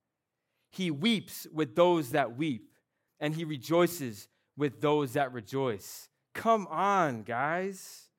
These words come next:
I love that he weeps with those that weep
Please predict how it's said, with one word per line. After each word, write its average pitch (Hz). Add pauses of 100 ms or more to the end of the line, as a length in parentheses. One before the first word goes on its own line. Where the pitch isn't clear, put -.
(680)
I 165
love 180
that 185
he 185
weeps 180
with 160
those 170
that 135
weep 151